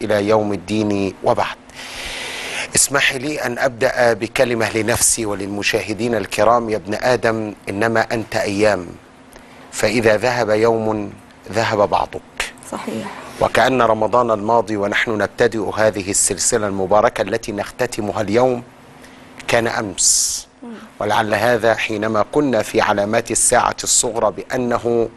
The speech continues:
Speaker 1: من علامات الساعة أن تنزع البركة من الوقت، فيصير العام كالشهر، والشهر كالأسبوع، والأسبوع كاليوم، واليوم كالساعة.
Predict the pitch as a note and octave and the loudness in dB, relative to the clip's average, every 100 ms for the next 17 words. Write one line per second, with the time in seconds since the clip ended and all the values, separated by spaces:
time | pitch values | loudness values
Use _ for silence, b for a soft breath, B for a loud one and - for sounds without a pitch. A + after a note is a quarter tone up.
0 | - A2 G#2 A2 G#2 G#2 A#2+ - - - | -6 -2 2 2 2 2 -2 -2 0 2
1 | C3 - - - - - B B B B | 2 0 -6 -14 -20 -20 B B B B
2 | G#2+ G2+ C#3 C#3 A2 G#2+ G#2 F#2 A2+ A2+ | -4 -2 0 0 2 2 2 0 2 4
3 | G#2+ A2+ - A2 A2 G#2 G#2+ A#2+ - - | 2 -2 -6 -8 -4 0 0 0 -4 -14
4 | - B B B B - G#2+ G#2+ - C3 | -16 B B B B 0 2 4 2 2
5 | A#2 G#2+ G2 A#2 A#2 A2 G#2 - G#2+ - | 2 2 4 4 4 -2 -6 -8 -4 0
6 | - A#2+ - - - - - B2+ G#2 G2+ | 2 2 0 -14 -6 -4 2 2 2 -4
7 | - G2+ - - - A#2 A2+ - - G#2 | -6 -6 0 0 0 0 0 -2 -6 -6
8 | - A#2 - - B2 A#2+ G#2+ - G2+ F#2+ | -4 -2 0 -2 -4 -2 -4 -4 -4 -2
9 | G#2+ A#2+ G#2+ - G#2 G2+ A2 G2+ F#2+ - | 2 2 0 -2 0 4 2 2 -4 -4
10 | - - - D2 | 0 2 2 0